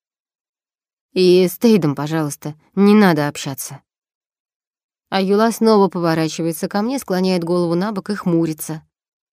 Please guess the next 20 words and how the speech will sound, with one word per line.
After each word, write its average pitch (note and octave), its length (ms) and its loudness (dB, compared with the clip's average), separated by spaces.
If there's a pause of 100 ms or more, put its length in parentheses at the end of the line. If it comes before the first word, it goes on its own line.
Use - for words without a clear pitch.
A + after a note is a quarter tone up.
(340)
Непривычно B3 800 2
видеть D3+ 380 -6
её - 140 -4
хмурой. D3+ 520 -8 (380)
Это F3+ 500 -2 (240)
зрелище F3+ 920 -2 (100)
редкое. G3+ 600 -4 (1200)
«Почему?» A3 800 2 (1200)
«По-моему, F#3 540 2
тебе F3 240 0
не F#3+ 160 4
стоит F#3 380 0
заводить E3+ 460 -2
с - 100 -12
ним D#3+ 160 2
отношения». D3+ 800 -4 (1300)
«Потому B3 360 2
что - 160 -10
со B3 160 2
мной A#3 180 4